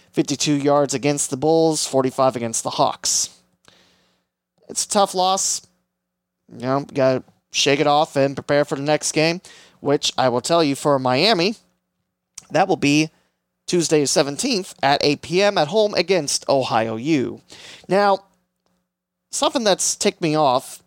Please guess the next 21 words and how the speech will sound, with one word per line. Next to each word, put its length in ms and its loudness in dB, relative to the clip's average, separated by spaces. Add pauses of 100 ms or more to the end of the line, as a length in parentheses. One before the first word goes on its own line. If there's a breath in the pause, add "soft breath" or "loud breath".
is 180 -2
the 80 -4
fact 300 0
that 180 0
I 180 0
tried 300 0
to 80 0
listen 440 0
to 200 -2
the 300 -4 (580 soft breath)
Redhawks 480 2
game 240 2
on 240 2
nine 260 2
eighty 280 2
because 280 -8
normally 400 0
it 120 -2
takes 240 -4
the 80 -4
Miami, 640 0